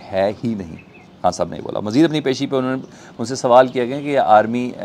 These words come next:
चीफ से मुतल्लिक़ आपने कहा था कि उनके हुक्म के बगैर ये नहीं हो सकता। वो रेंजर्स पे जिस दिन इमरान खान साहब गिरफ्तार हुए थे ना नौ मई को, उन्होंने कहा, "ये आर्मी चीफ के बगैर नहीं हो सकता।"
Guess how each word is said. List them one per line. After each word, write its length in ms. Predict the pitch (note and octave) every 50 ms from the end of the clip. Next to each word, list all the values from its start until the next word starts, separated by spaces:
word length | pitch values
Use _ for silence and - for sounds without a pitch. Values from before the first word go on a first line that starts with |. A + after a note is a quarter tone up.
| A2+ G#2+ G#2 G2+ G2 G2 F#2+ F#2+ G2 G2 G#2+ - -
चीफ 140 | A#2+ A#2+ A2+
से 120 | - C#3
मुतल्लिक़ 360 | A#2+ A2+ G#2 A2+ A2+ A#2 G#2+
आपने 220 | G#2 F#2+ F#2+ G#2+ G2+
कहा 100 | A2 G2+
था 80 | A#2+
कि 120 | A#2 A#2+ A#2+
उनके 220 | A2+ A2+ A2 C3
हुक्म 280 | A#2+ A2 G2 - A2+ G#2+
के 80 | A#2+
बगैर 260 | A2 G#2 F#2+ G2 F#2+ G2
ये 100 | G2 F#2+
नहीं 60 | G2
हो 60 | F#2+
सकता। 180 | F#2+ A2+ A2+ A#2
वो 120 | A#2 A2+
रेंजर्स 340 | G#2 G#2+ G#2+ G#2 A2 A#2+ A#2
पे 100 | - A#2+
जिस 120 | G#2+ G#2 G2+
दिन 140 | A2+ A2
इमरान 200 | A2 G2+ G2 G2+
खान 120 | G2 - -
साहब 160 | - A2 G#2
गिरफ्तार 340 | G#2 G2 F#2+ - G2+ G#2+ B2
हुए 160 | B2+ A2 F#2+
थे 80 | G2+ G2
ना 120 | A#2+ E3
नौ 140 | E3+ C#3+ A#2+
मई 140 | G2+ F#2+ E2
को, 140 | - D#2
उन्होंने 640 | D2 - - - - - - - - - - A2+ C3 C#3
कहा, 80 | D#3+
"ये 80 | D#3+ D3
आर्मी 240 | A#2+ A#2 A#2+ C3 B2+
चीफ 220 | - C3+ C3+ -
के 120 | - D#3
बगैर 260 | B2 A#2 A2 A2+ A2 A2
नहीं 120 | A2+ G#2+
हो 80 | F#2+ E2+
सकता।" 260 | - E2 - -